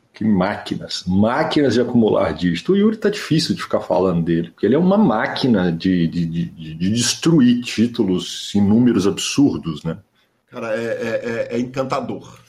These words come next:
Speaker 2: é encantador, não tem outra palavra.
Speaker 1: E a Lali?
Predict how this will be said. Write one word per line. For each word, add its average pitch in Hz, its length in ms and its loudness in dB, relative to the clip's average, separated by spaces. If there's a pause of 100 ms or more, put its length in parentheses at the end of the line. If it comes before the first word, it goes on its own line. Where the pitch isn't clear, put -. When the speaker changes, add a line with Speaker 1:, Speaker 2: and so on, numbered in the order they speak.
(140)
Speaker 2:
é 98 80 -12
encantador, 95 580 -8
não 104 140 -4
tem 104 140 0
outra 104 180 -4
palavra. 90 460 -6 (600)
Speaker 1:
E - 80 2
a 226 80 4
Lali? 113 300 2